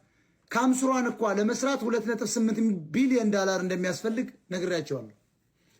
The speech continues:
ፋብሪካውን ለመክፈት እንኳ የሞጣን ከተማ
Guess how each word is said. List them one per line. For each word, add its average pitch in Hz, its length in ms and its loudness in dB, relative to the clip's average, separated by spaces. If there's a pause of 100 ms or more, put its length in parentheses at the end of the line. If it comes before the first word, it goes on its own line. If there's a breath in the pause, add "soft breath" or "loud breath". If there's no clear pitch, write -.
ፋብሪካውን 262 600 0
ለመክፈት 247 540 0
እንኳ - 160 -4 (2250)
የሞጣን 254 480 2
ከተማ 254 280 0